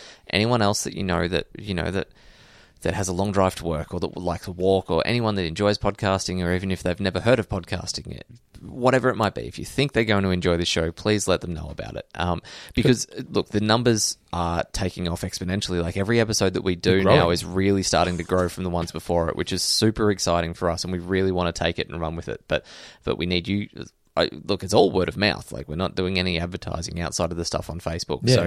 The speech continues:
Speaker 1: So we, we need you guys to get out there and, yeah, just, just spread the, spread the word, spread the joy of the love of, of the love of The Simpsons.
Speaker 2: Yeah. I, I tell the guys at work to listen, and half the guys, they're in their, say, forties to fifties. They have
Speaker 1: Yeah.
Speaker 2: no idea what a podcast is, right?
Speaker 1: Yeah,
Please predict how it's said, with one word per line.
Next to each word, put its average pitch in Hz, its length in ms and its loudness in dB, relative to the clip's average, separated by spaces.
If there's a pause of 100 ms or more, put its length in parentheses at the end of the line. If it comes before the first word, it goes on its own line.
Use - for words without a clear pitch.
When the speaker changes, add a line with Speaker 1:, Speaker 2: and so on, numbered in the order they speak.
(540)
Speaker 1:
So - 60 -6
we, 90 200 -2
we 90 140 -12
need 92 320 0
you 98 80 -4
guys 95 400 2
to - 140 -6
get 78 240 -6
out - 160 -2
there 87 340 2
and, 85 360 -4
yeah, 85 160 -2 (720)
just, - 240 -6 (100)
just - 160 -4
spread 156 340 2
the, 165 200 -2
spread 147 260 2
the 151 80 0
word, 120 320 6
spread 127 240 2
the 113 100 -8
joy 117 440 4
of 92 100 -4
the 98 100 0
love 90 320 -4
of, 71 300 -12 (120)
of 87 120 -2
the 80 80 -10
love 87 180 -6
of 82 120 -14
The 90 60 -8
Simpsons. - 400 -6
Speaker 2:
Yeah. 98 180 0 (300)
I, 123 200 8
I 131 40 6
tell 151 180 4
the 160 60 4
guys 123 200 6
at 90 80 2
work 98 200 4
to 113 80 2
listen, 98 280 0
and 90 100 0
half 123 220 -2
the 110 80 6
guys, 87 340 2
they're 101 140 -2
in 101 100 -2
their, 82 120 -8
say, 73 260 -8
forties 82 500 -4
to - 100 -10
fifties. - 480 -10 (120)
They 107 80 2
have - 80 2
Speaker 1:
Yeah. 135 80 4
Speaker 2:
no 131 60 6
idea 113 120 6
what 95 100 2
a - 40 -8
podcast - 500 -6
is, - 220 -8
right? 120 100 2
Speaker 1:
Yeah, 98 60 6